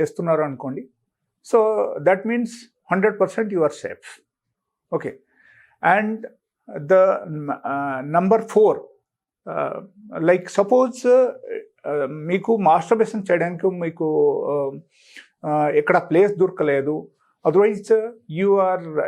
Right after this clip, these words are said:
into very high sexual desire and high sexual mood వచ్చినప్పుడు మీకు ఎరెక్షన్ వస్తుంది, దాంతో పాటు you are unable to tolerate yourself. And దాంతో పాటు ఏమవుతుందంటే, ఈ, uh, ఆ, హై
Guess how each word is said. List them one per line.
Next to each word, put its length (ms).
into 220
very 300
high 260
sexual 260
desire 440
and 140
high 260
sexual 480
mood 420
వచ్చినప్పుడు 500
మీకు 600
ఎరెక్షన్ 420
వస్తుంది, 360
దాంతో 380
పాటు 280
you 200
are 160
unable 260
to 140
tolerate 360
yourself. 420
And 160
దాంతో 400
పాటు 280
ఏమవుతుందంటే, 680
ఈ, 380
uh, 280
ఆ, 20
హై 160